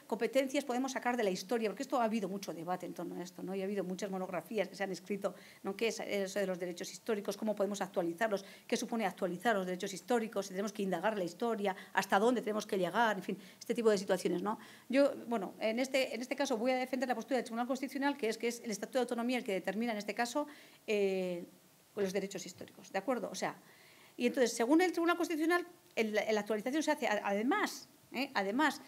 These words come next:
de por los, eh, Estatuto de Autonomía del País Vasco, también por la legislación estatal. De hecho,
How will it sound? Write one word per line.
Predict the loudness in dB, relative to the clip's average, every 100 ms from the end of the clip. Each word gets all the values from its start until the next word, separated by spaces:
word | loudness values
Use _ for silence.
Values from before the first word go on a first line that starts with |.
| -20 -12
de | 2 2
por | 2 -2
los, | 2 2 2 0
eh, | -2 0 0
Estatuto | 0 0 0
de |
Autonomía | 2 4 4
del |
País | 2 -2
Vasco, | -2 0
también | 2 2
por | 2
la |
legislación | 0 0 -4 -2
estatal. | -2 -2 -2 -2 0
De |
hecho, | -2 2 -2